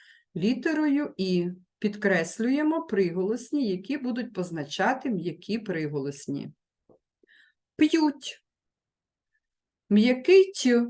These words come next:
пом'якшений м'яким знаком. Пізні. П і ні пом'якшені літерою І. Слізки. Л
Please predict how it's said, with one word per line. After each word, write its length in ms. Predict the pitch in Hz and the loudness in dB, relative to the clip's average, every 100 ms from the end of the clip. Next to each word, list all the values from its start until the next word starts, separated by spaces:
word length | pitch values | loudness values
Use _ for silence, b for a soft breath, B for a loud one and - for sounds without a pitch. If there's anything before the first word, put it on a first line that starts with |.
| - | 0
пом'якшений 800 | 220 202 233 302 - 247 196 | 4 6 4 2 0 2 4
м'яким 420 | 180 175 175 262 254 | 2 0 -2 2 2
знаком. 720 | 180 180 170 - 175 170 175 _ _ _ _ _ _ _ _ _ _ | 2 -2 -4 -8 -10 -10 -14 _ _ _ _ _ _ _ _ _ _
Пізні. 720 | 294 285 262 226 240 233 240 240 - _ _ _ _ - | 2 4 4 4 4 4 2 -4 -10 _ _ _ _ 2
П 320 | 294 214 - | 4 4 2
і 160 | 208 202 | 4 4
ні 440 | 190 220 320 392 - | 4 2 2 -2 -4
пом'якшені 840 | 208 180 202 254 - 247 185 175 | -4 0 0 -2 -2 -4 -2 -2
літерою 720 | 180 262 247 226 220 220 214 | -4 -6 -2 0 2 0 -4
І. 280 | 180 160 165 - _ _ _ _ _ _ | -6 -6 -8 -12 _ _ _ _ _ _
Слізки. 920 | - - 294 269 262 - - 233 226 233 - _ _ _ _ _ _ _ | -8 0 2 4 2 -2 -4 -2 -2 -4 -14 _ _ _ _ _ _ _
Л 440 | 226 226 269 349 | 2 4 4 0